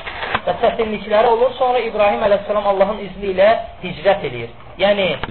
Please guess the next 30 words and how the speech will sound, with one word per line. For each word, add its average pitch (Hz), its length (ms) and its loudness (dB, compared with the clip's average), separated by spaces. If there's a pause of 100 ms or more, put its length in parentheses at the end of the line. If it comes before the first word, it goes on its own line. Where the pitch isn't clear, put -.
(320)
Dəbildən 202 880 4
hicrət 190 480 0
eləyir. 135 280 -4
İraq, 196 260 4
e, 180 460 0 (120)
İraq 208 360 2
yerlərindən 175 880 0 (140)
hicrət 190 500 -2
eləyir, 202 480 0 (400)
Şama, 208 500 4
oradan 208 400 2
da 175 120 0
ki, 208 140 -6 (100)
Hicaza 180 320 -2
hicrət 151 420 -2
eləyir. 113 260 -8 (360)
Şamda 233 420 4
da 247 140 4
ki, - 140 -8
bildiyiniz 220 500 -4
kimi 190 180 -4
İshak - 460 -2
oğlu 180 280 2
olur 175 420 2 (220)
və 185 120 2
onun 208 300 2
qövmündən 185 560 0
gələn, 185 320 4 (100)
e, 175 200 0
onun 202 360 2